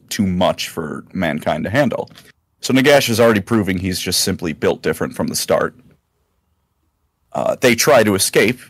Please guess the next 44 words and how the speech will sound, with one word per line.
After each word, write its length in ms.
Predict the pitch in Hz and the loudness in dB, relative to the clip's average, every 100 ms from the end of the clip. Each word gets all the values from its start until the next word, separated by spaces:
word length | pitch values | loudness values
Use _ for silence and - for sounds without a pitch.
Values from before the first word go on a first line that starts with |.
| _ | _
because 260 | 82 95 87 | -12 -8 -6
at 80 | 90 | -6
a 40 | |
certain 280 | - 92 87 | -4 -4 -4
point 300 | - 87 80 | -4 -4 -2
they'd 140 | 90 | -2
gotten 200 | 82 85 | 0 -2
familiar 360 | 90 95 90 82 | -2 -4 -2 -2
with 120 | 90 | -4
the 60 | 85 | -4
layout 400 | 87 82 80 76 - | 0 2 0 -2 -6
of 200 | 87 - | -8 -6
the, 200 | 80 78 | -6 -4
uh, 180 | 78 69 | -4 -4
place 340 | - 92 - | -4 -4 -4
he 80 | - | -6
had 100 | 73 | -4
kept 200 | - 113 | -2 0
them 100 | 104 107 | 2 2
in. 220 | 110 104 - - _ _ _ | 2 -2 -12 -20 _ _ _
And 260 | 90 92 87 | 0 2 2
right 240 | 101 151 - | 2 4 4
as 140 | 117 | 4
they 120 | 123 | 4
get 180 | 127 127 | 4 2
to 80 | 120 | 2
the 160 | 113 | 4
edge 320 | 101 101 - - | 4 4 0 -2
of 200 | 92 85 | -4 -2
the 120 | 92 | -2
little 260 | 92 90 90 104 | 0 0 -2 -2
basement 500 | 113 107 107 104 - | 0 0 0 0 -2
and 180 | 90 90 | -6 -4
the 260 | 82 80 85 _ - | -4 -6 -10 _ -2
prison 360 | 139 123 117 | 2 4 4
he 100 | 113 | 4
had 100 | 110 - | 2 2
set 120 | 113 | 2
up 120 | 110 | 2
for 120 | - | 2
them, 260 | 104 107 90 | 2 2 2
they 160 | 104 | 0
find 360 | 123 87 85 85 | 0 0 2 0
Nagash. 560 | 101 151 127 - - | 2 4 4 2 -6